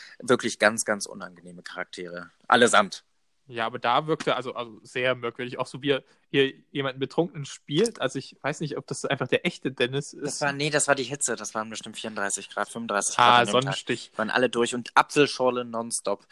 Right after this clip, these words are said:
Speaker 1: Das ist, äh, das geht auch aufs Gemüt. Und dann auch auf die Schauspielleistung, wenn man dann die Szene nur,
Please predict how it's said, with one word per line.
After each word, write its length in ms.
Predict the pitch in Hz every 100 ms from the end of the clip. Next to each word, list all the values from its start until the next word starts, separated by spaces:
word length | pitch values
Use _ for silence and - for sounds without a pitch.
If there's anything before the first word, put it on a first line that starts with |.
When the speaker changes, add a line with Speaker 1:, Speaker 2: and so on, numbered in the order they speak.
| - - - - - - - - - _
Speaker 1:
Das 220 | 123 113
ist, 360 | - 113 - - -
äh, 280 | 104 104 104 104
das 160 | 104 -
geht 180 | 110
auch 220 | - 95 -
aufs 200 | - -
Gemüt. 340 | 95 90 - _ _ _ _ _ -
Und 180 | 123 117
dann 140 | 113
auch 160 | 113 -
auf 100 | -
die 80 | -
Schauspielleistung, 720 | 127 - - 101 92 - - 95
wenn 120 | 101
man 120 | 104 101
dann 180 | 98
die 100 | 101
Szene 280 | 98 98 101
nur, 380 | 98 98 98